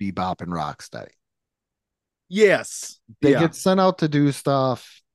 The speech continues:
Speaker 1: and
Speaker 2: And they never, and they never do it right.
Speaker 1: Yeah.
Speaker 2: Something always foils their plans.
Speaker 1: And it just turns out horrible.
Speaker 2: In the very first episode, they capture Simon and then immediately just lose him. <laughs>
Speaker 1: Yes. It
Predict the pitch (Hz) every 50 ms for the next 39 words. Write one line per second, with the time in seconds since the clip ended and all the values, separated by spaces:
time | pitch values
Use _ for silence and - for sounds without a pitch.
0 | _ _ _ _ - - 110 110 117 139 151 156 156 160 160 156 156 151 143 131
1 | 135 135 131 131 139 143 147 147 143 135 131 127 110 104 101 92 90 - - _
2 | _ _ 131 139 139 131 120 110 156 151 160 151 147 143 143 139 139 135 131 -
3 | - 139 131 127 123 123 120 117 113 107 98 - 104 92 90 82 - 92 - -
4 | _ _ _ _ _ _ _ _ _ _ _ _ _ - 110 110 110 113 110 98
5 | - 113 98 - - _ - - 107 101 95 87 90 82 78 80 82 69 76 71
6 | 69 73 71 - - _ _ _ _ _ - 147 180 196 196 220 233 220 196 -
7 | 202 190 180 - 120 127 135 175 185 170 - - 147 139 123 131 143 143 135 _
8 | _ - - 156 151 151 - - 139 120 - - 127 127 139 139 127 113 104 104
9 | 104 117 117 120 117 117 107 120 123 123 123 120 120 113 110 107 107 98 95 107
10 | 110 107 98 82 73 73 143 - 185 - _ _ _ _ - 185 - - - 82
11 | - - - - _ _ _ _ _ _ _ _ _ _ _ _ _ _ _ _
12 | _ _ _ _ _ _ _ _ _ _ _ _ _ _ - 104